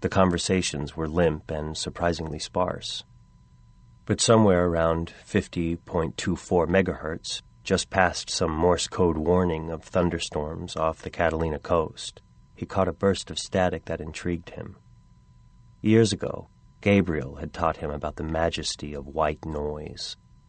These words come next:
the monoliths of structure hidden in the chaos. And this burst was chunky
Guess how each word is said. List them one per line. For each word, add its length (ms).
the 100
monoliths 720
of 140
structure 640
hidden 320
in 100
the 80
chaos. 800
And 200
this 160
burst 680
was 220
chunky 680